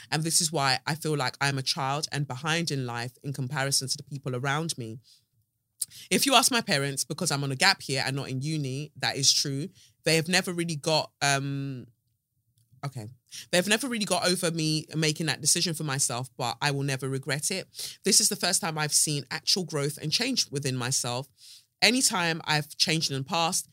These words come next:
it's not because I actioned it or wanted it, but because I was forced to adapt and toughen up to a negative situation. Though I haven't toughened up, not really. I've just become more hollow,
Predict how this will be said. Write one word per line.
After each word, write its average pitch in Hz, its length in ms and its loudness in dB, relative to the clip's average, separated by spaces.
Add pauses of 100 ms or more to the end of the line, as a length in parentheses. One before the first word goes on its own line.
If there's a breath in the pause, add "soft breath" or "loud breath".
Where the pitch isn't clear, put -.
(200 loud breath)
it's 147 160 2
not 170 140 0
because 151 280 0
I 120 120 2
actioned 165 500 4
it 139 120 -2
or 143 120 -4
wanted 151 380 2
it, 123 160 -2 (180 soft breath)
but 151 120 -4
because 151 260 -2
I - 100 -4
was 139 160 -2
forced - 420 -2
to 151 60 -4
adapt 127 520 -2
and 139 120 -2
toughen 147 380 -4
up - 160 -8 (160)
to - 140 0
a 127 60 0
negative 131 420 -2
situation. 117 800 -4 (440 loud breath)
Though 185 300 6
I 170 80 2
haven't 170 360 2
toughened 131 360 -6
up, 92 180 -8 (140)
not 147 260 -2
really. 123 440 -4 (180)
I've 151 140 2
just 151 180 2
become 127 260 -4
more 127 240 0
hollow, 170 480 2